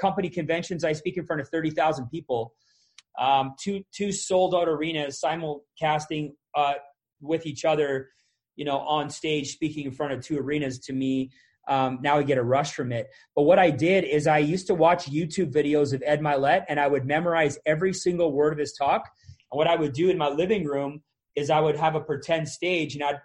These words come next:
I'd literally walk back and, like, I, I, I could walk like Ed walks, right? Ed's, he kind of pulls his shoulders back sometimes, and he's like this, right? And I know, and, and I studied all of his talks. And then what happened was I started actually walking with a little bit of a limp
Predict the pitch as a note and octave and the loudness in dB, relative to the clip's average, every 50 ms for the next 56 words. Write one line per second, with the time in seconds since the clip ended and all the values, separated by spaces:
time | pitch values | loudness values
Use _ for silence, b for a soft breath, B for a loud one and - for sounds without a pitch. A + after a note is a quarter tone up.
0 | _ - D3+ D3+ C#3+ D3+ F3 F#3 G#3 F#3+ E3 C#3+ C3+ D3+ E3+ F#3 F3+ - F#3+ E3 | _ -2 -2 -2 -2 -2 -2 -2 0 0 0 0 2 2 2 2 2 2 2 2
1 | D#3+ - D#3+ C#3+ B2+ b b b b b b - D3 - F3+ F3 E3+ - - - | 2 0 -4 -8 -8 b b b b b b -4 0 2 2 2 0 -2 -2 -2
2 | - - - - D3+ F3+ F#3 - F#3+ D#3+ D3 D#3+ F3 F#3+ G3 F#3+ - F3+ E3 D#3 | -2 -2 -2 0 0 0 2 2 -2 0 4 4 6 6 4 4 2 2 2 2
3 | - - D#3 E3 D#3+ D3+ C#3+ B2 G#2+ G#2+ - - - - _ _ _ _ _ _ | 2 0 0 2 4 4 4 2 2 0 -8 -16 -20 -20 _ _ _ _ _ _
4 | _ _ _ _ - B2 C3 D3 E3 - - _ - - D3+ D#3+ D#3+ - - - | _ _ _ _ -2 0 2 2 2 0 -4 _ -2 0 0 0 0 -2 -10 -16
5 | - _ _ _ - D#3+ E3 D#3+ D#3+ - F3+ E3 D#3+ D#3 E3+ F#3 F3 E3+ E3 - | -18 _ _ _ -8 -6 -6 -6 -2 0 2 2 2 2 2 0 0 0 -4 -6
6 | - - F#3 F#3 F#3 F#3 F3 D3+ - F3+ F3 F3 F3 F3 - - F#3 F3 D#3 - | -2 0 0 2 2 0 -2 -2 0 2 4 2 2 0 -4 -8 -8 -8 -4 -2
7 | F#3+ F3+ F3 F3 F3 E3 - _ _ _ _ _ _ _ - D3 D#3+ E3+ D#3+ F#3 | 0 0 0 -2 -4 -8 -14 _ _ _ _ _ _ _ -8 -4 -4 0 2 2
8 | D#3+ D#3+ D#3+ F#3 G3+ A3+ A3+ A3 - - - - E3 F#3 F#3+ G3+ G3+ G3+ B B | 2 2 4 4 4 4 4 4 0 -6 -4 2 4 4 4 4 2 -2 B B
9 | B B _ - F3 F3+ F3+ F3+ F3 F3 F3+ F#3 F#3 F#3 F#3 F#3 E3 E3+ F3 D#3+ | B B _ 0 4 4 4 4 4 6 6 6 6 6 4 2 -2 -2 0 2
10 | E3+ E3 E3 E3 E3+ - - G3+ F#3 F3+ E3+ F3+ G3+ G#3 G3+ G3+ - F#3 F#3+ E3 | 2 4 4 4 2 4 4 6 6 8 8 6 6 4 2 0 4 4 6 6
11 | D3 C3+ - - - - F3 F3+ F#3+ F#3+ F#3+ F#3 F#3+ F3+ D#3+ E3 G3 A3 A3 A3+ | 6 4 0 -10 -8 -4 0 2 2 2 4 6 4 4 6 4 4 4 4 2
12 | G3+ F#3+ F#3 F3 F3+ F3 - - A3+ A3+ A3+ E3+ F3+ F#3+ F#3 - G3+ F3 D#3 E3+ | 0 0 2 2 2 0 2 2 4 4 4 4 4 2 2 0 -2 0 2 4
13 | F#3 G3 F#3+ G#3 F3+ F3+ E3+ E3+ D#3 E3+ F3 F3 E3+ E3 D3 C3+ B2+ B2+ D#3 F3+ | 4 4 2 0 -2 0 0 0 0 0 0 0 0 0 -2 -2 -2 -2 0 -2
14 | D#3 A#2 | -2 -4